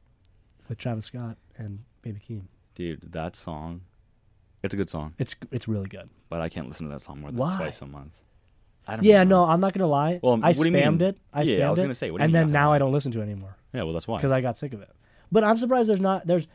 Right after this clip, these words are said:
Speaker 1: there's not as much Weeknd on this
Speaker 2: I
Speaker 1: list
Speaker 2: don't,
Speaker 1: because
Speaker 2: I don't,
Speaker 1: there's
Speaker 2: I don't,
Speaker 1: no Weeknd
Speaker 2: I don't
Speaker 1: on
Speaker 2: think
Speaker 1: this
Speaker 2: it's
Speaker 1: list
Speaker 2: you got sick
Speaker 1: because
Speaker 2: of it, but you realize it's not one of those songs you could just listen to.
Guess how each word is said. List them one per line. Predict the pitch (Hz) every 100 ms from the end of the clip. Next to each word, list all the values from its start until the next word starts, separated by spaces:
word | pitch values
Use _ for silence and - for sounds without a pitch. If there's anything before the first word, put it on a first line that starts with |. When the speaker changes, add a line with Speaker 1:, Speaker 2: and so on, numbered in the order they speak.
| _
Speaker 1:
there's | 170 175
not | 180
as | 165
much | 165 147
Weeknd | 139 196 180 135
on | 127
this | 123
Speaker 2:
I | 147
Speaker 1:
list | 185
Speaker 2:
don't, | 165
Speaker 1:
because | 131 135
Speaker 2:
I | 87 127
don't, | 156
Speaker 1:
there's | 156 151
Speaker 2:
I |
don't, |
Speaker 1:
no | 156 160
Weeknd | 165
Speaker 2:
I |
don't | 135
Speaker 1:
on | 135
Speaker 2:
think | 151
Speaker 1:
this | 135
Speaker 2:
it's | 107
Speaker 1:
list | 104
Speaker 2:
you |
got | 101 90
sick | 139
Speaker 1:
because | 135
Speaker 2:
of | 92
it, | 82
but | 90
you | 87
realize | 104 92 78
it's | 78 -
not | 87 -
one | 82
of | 80
those | 78
songs | 82 87
you |
could | 78
just | 80
listen | 82 -
to. | 76